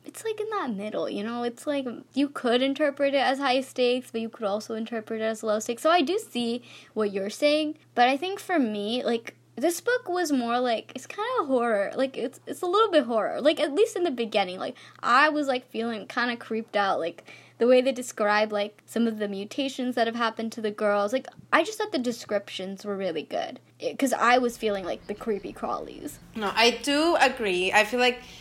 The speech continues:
Speaker 2: even if the book lacked in other parts, I feel like she did a great job of setting the scene,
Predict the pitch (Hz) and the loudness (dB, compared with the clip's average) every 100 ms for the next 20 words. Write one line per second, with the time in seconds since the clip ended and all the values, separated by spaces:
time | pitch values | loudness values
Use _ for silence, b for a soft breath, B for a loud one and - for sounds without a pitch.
0 | B - 262 285 320 330 302 247 220 208 | B 0 4 6 6 4 2 2 0 0
1 | 190 165 160 165 - 196 190 185 208 202 | 0 2 2 0 -4 -2 0 0 0 0
2 | 208 196 202 220 208 220 233 - 233 196 | 4 4 4 -2 -6 -4 -4 -2 -6 -2
3 | 208 208 202 - 175 170 175 185 180 190 | -2 0 -4 -6 -2 -2 -2 -6 -8 0
4 | 170 185 196 220 - - 185 196 190 190 | 6 6 4 -2 -2 2 4 4 2 -2
5 | - 185 180 185 190 | -2 -2 -2 -2 -4